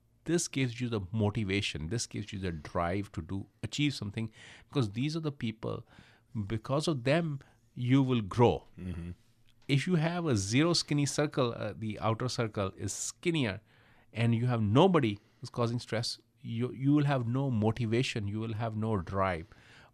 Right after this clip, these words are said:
Speaker 1: But you should not stress on these. You know, other day, I had a student who passed a remark, a very, uh, you know,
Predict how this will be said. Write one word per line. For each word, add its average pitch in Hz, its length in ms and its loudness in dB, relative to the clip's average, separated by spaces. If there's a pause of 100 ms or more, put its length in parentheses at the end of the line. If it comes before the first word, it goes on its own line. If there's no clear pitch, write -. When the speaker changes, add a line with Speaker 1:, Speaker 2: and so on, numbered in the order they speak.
Speaker 1:
But 160 220 -2
you 160 80 0
should 131 260 -2
not 110 360 0
stress - 640 0 (180)
on 110 200 0
these. 76 320 -8 (600)
You 110 80 -4
know, 107 140 0
other 113 220 -2
day, 110 260 0 (1300)
I 113 100 -4
had 110 180 -2
a 117 60 -4
student 147 440 -4 (380)
who 135 120 -4
passed 147 480 -6
a 139 80 -2
remark, 113 800 -2 (320)
a 123 80 -6
very, 131 500 -6
uh, 123 420 -2
you 120 160 -4
know, 127 320 -2